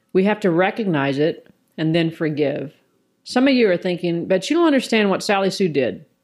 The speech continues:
You're right. I don't and I can't. But we serve a Savior that does. Jesus was beaten, mocked, spit,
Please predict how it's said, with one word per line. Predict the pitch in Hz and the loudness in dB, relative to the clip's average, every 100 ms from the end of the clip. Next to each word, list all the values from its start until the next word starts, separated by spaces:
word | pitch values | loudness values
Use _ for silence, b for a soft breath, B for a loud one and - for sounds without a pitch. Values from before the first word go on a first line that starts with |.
| _ _ _ _ - | _ _ _ _ -4
You're | 190 185 | 0 2
right. | 175 147 117 - | 2 0 -2 -2
I | 160 | -2
don't | 175 190 220 254 - - | 0 0 2 0 -4 -12
and | - 170 | -4 -2
I | |
can't. | 160 - 160 131 - - _ _ _ _ | -2 -2 -2 -2 -8 -20 _ _ _ _
But | 185 | 0
we | 185 | 2
serve | 190 233 226 226 | 0 2 2 2
a | |
Savior | 226 185 170 170 160 | 0 0 2 2 0
that | - - | 0 -2
does. | 156 127 139 156 - - _ _ _ - | 0 0 -2 -4 -8 -18 _ _ _ -4
Jesus | 190 190 180 | 0 2 2
was | 156 147 | 0 0
beaten, | 143 196 214 220 226 - _ | -2 -2 0 2 0 -4 _
mocked, | 160 170 185 190 | -2 0 0 -6
spit, | - - - 196 196 - | -16 -12 -2 2 2 -2